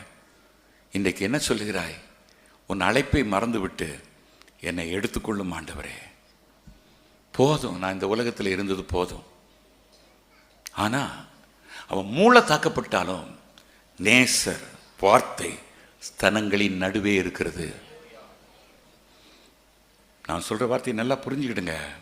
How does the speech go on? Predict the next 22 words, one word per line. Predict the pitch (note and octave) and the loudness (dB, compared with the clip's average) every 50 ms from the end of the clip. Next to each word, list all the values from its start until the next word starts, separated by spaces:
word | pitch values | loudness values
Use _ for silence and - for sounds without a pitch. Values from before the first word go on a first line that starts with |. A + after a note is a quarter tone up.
| - - _ _ _ _ _ _ - _ _ _ _ _ _ _ _ _ _ _ _ | -20 -20 _ _ _ _ _ _ -20 _ _ _ _ _ _ _ _ _ _ _ _
"உன்னை | A2+ A2 A#2 A2+ | 0 0 2 2
விட்டு | B2 B2 - D#3 C3+ | 0 0 0 0 2
நான் | A2+ G#2+ G#2 G2 F2 | 2 2 0 0 2
விலகுவதும் | F#2+ A2 B2 C3 A2+ C3 C3 B2 C3 C3 | 4 6 6 6 6 6 4 4 4 2
இல்லை, | C3 B2+ C#3 D#3+ F#3+ G3+ G#3 | 2 2 2 2 2 0 -2
உன்னை | E3+ B2+ A2 G#2+ G2+ | -4 -2 -2 -2 -2
கைவிடு." | G#2+ - G2 G2 G2 F#2+ F#2+ | 2 0 0 0 0 -6 -8
இது | G2 F#2+ - B2 | -10 -4 0 0
எத்தனை | A2 A2 - D#3 D#3 C#3+ | 0 2 2 4 4 4
பிரச்சனை, | - - D3+ - - F3+ D#3+ D3+ | 6 6 4 6 6 2 4 4
எத்தனை | C#3 C3+ - C3+ D#3+ D3 | 2 2 4 4 4 4
பேசபேல் | B2+ D3 D3+ F3+ F#3+ - G3 E3+ F#3 E3+ | 6 6 6 6 6 6 4 4 4 4
வந்தாலும் | D#3 - F3 F#3 G3 G3 G3+ F#3 | 4 4 8 10 8 8 10 8
சரி, | G3 F3+ F#3 D#3 B2 - - - - - - - - - - - - - - | 8 8 8 6 6 0 -6 -10 -10 -10 -10 -10 -10 -10 -8 -8 -8 2 6
"உன்னை | C3 D3 E3 E3 | 8 10 12 12
விட்டு | - - - G3+ | 10 12 10 12
நான் | F3 F#3 F3+ | 12 12 12
விலக | F3 F#3 G#3+ G3+ G#3 | 12 12 12 12 12
மாட்டேன், | G3 G#3 G3 G3 - G#3 F#3 D3+ - - - - - - - - - - - - - | 12 12 12 12 12 12 12 12 8 4 0 -4 -6 -6 -4 -6 -4 -6 -6 0 6
உன்னை | - D3+ F3 F3 E3+ | 8 10 10 10 12
கைவிட | - E3 G3 A#3 A#3 A#3 A#3 | 12 12 12 12 12 12 12
மாட்டேன்." | A3+ A3+ A#3 A3+ G3+ B3 B3 A3+ G3 | 12 12 12 12 12 12 12 12 12